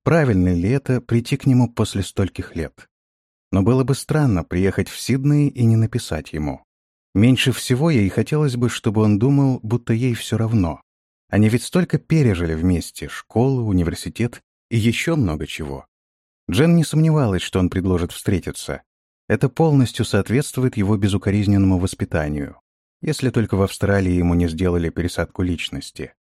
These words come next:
И у нее не возникло чувства, что она слишком навязчива. Да и с Лиззи, по слухам, он расстался около года назад. В итоге он отправился в Австралию с ней, а не с Джен.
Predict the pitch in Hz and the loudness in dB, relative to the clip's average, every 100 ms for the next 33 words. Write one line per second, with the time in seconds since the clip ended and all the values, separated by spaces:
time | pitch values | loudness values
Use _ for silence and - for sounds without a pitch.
0 | _ _ _ _ _ 98 110 127 151 156 | _ _ _ _ _ 2 4 6 4 2
1 | 147 151 147 135 113 104 135 143 - 123 | 2 2 2 2 0 0 -2 -6 -4 -2
2 | 127 - - 107 95 101 104 - 95 - | -2 -4 0 2 4 2 0 -2 -4 -2
3 | 95 90 95 80 65 - 73 71 - _ | 0 2 2 0 -6 -10 -8 -10 -12 _
4 | _ _ _ - 104 117 - 180 170 117 | _ _ _ -2 0 0 0 0 2 0
5 | - 98 - 160 - 139 139 117 113 - | 0 -2 -2 -2 2 2 4 2 2 -2
6 | 147 - 139 131 123 117 123 117 123 104 | -4 -2 -2 0 0 0 2 4 2 2
7 | 78 - - _ _ _ _ - 101 - | -2 -6 -18 _ _ _ _ -4 -2 0
8 | 123 120 110 - 107 104 101 - 92 90 | 2 2 2 0 0 0 0 -2 -4 -4
9 | - 98 98 92 87 - 110 127 87 95 | -4 -2 0 2 0 0 2 2 0 0
10 | 90 80 78 - 76 71 | -2 -2 -6 -6 -6 -6